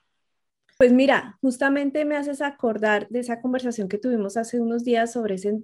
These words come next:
documental, película de Netflix, Heal, eh, Sanar, que habla precisamente de, de esos procesos, de que la sanación está un poco también en nuestras manos y en nuestra mente, en nuestro, nuestro querer sanar.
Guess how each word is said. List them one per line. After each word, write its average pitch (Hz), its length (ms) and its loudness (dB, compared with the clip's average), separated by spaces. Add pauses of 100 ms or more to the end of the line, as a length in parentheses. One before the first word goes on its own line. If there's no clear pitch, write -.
documental, 202 920 -2
película 220 640 0
de 208 180 0
Netflix, 202 720 -2 (120)
Heal, 220 500 2 (580)
eh, 190 320 0
Sanar, 196 640 0 (500)
que 247 80 -4
habla 202 360 2
precisamente 220 800 0
de, 226 360 2
de 214 120 0
esos 208 260 -6
procesos, 247 600 -4
de 196 120 -4
que 202 100 -6
la 202 120 -2
sanación 190 480 -4
está 240 280 -4
un 247 160 0
poco 262 320 -2
también 240 400 0
en 202 100 -2
nuestras 240 380 -2
manos 190 380 0
y 233 60 0
en 233 100 0
nuestra 214 340 -6
mente, 240 360 -2
en 180 140 -2
nuestro, 170 640 -6
nuestro 190 440 -2
querer 185 320 2
sanar. 226 460 -4